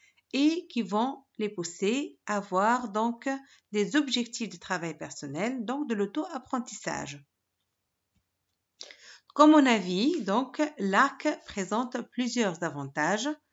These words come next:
puisqu'il permet l'acquisition de connaissances nouvelles sur les investigations complémentaires et les thérapeutiques. Et cet effort de justification-interprétation oblige l'étudiant à verbaliser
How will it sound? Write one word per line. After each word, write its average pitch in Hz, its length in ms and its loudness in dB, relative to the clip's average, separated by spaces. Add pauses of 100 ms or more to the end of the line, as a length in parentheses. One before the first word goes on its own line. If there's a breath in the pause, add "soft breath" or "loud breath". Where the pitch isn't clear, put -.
(440 soft breath)
puisqu'il 247 380 -2
permet 233 280 4
l'acquisition 247 680 0
de 165 80 -4
connaissances 165 640 -4
nouvelles 233 500 0
sur 156 140 -6
les 202 180 -2
investigations 214 720 -2
complémentaires 160 840 -6
et 170 60 -8
les 147 120 -6
thérapeutiques. 147 760 -10 (1080 soft breath)
Et 285 500 2 (200)
cet 202 300 -4
effort 254 400 2
de 196 80 0
justification-interprétation 240 1700 -2
oblige 214 600 6
l'étudiant 202 420 -2
à 180 180 0
verbaliser 208 1040 0